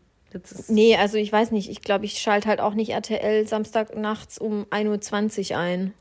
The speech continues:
Speaker 1: Nee.
Speaker 2: Sonntag morgens dann in dem Fall.
Speaker 1: Nee.
Speaker 2: Also, weiß ich jetzt
Speaker 1: Ich
Speaker 2: auch
Speaker 1: auch
Speaker 2: nicht.
Speaker 1: nicht. Außerdem ist
Speaker 2: Schade
Speaker 1: jetzt am
Speaker 2: drum.
Speaker 1: kommenden Wochenende zum Beispiel Reminder Zeitumstellung.
Speaker 2: Und die
Speaker 1: dann hast du ja
Speaker 2: Oscars.
Speaker 1: sowieso noch, ja,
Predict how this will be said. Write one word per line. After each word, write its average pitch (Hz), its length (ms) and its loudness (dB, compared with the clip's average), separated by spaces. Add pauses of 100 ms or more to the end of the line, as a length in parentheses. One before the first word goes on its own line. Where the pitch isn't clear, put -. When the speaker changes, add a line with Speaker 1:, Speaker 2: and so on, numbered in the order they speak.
Speaker 1:
Nee. 190 160 -2
Speaker 2:
Sonntag 202 420 2
morgens 196 440 2
dann 160 200 -4
in 175 120 -8
dem 170 180 -4
Fall. 175 320 -8 (240)
Speaker 1:
Nee. 196 200 -2
Speaker 2:
Also, 185 340 -2 (220)
weiß 180 180 -6
ich 175 80 -6
jetzt 175 160 -4
Speaker 1:
Ich - 60 -2
Speaker 2:
auch 196 80 6
Speaker 1:
auch 185 40 4
Speaker 2:
nicht. 185 280 2
Speaker 1:
nicht. - 20 -20 (460)
Außerdem 226 320 6
ist 240 60 2
Speaker 2:
Schade 262 100 4
Speaker 1:
jetzt 311 80 2
am 208 100 4
Speaker 2:
drum. - 80 -4
Speaker 1:
kommenden 254 340 4
Wochenende 262 400 2
zum 254 160 -4
Beispiel 240 640 2
Reminder 208 680 4
Zeitumstellung. 190 1040 0 (420)
Speaker 2:
Und 226 180 4
die 254 60 4
Speaker 1:
dann - 120 8
hast 269 80 4 (140)
du 208 40 6
ja 185 80 8
Speaker 2:
Oscars. 202 180 4
Speaker 1:
sowieso 208 380 -2
noch, 208 280 -2
ja, 196 440 2